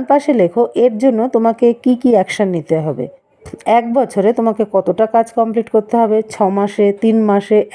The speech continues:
এক মাসে, এবং আগামী পনেরো দিনের মধ্যে কতটা কাজ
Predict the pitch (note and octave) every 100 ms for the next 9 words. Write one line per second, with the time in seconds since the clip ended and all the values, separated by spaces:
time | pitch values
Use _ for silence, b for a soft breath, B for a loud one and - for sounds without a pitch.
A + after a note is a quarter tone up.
0 | G3+ G#3 G#3+ G3 - G#3 - B B B
1 | G3+ A3 G#3+ F#3+ F#3 A3 B3 B3 A#3 A3
2 | A#3 B3 C4+ C#4 G#3+ E3+ G3 B3+ G3+ F#3
3 | G#3+ B3+ C4+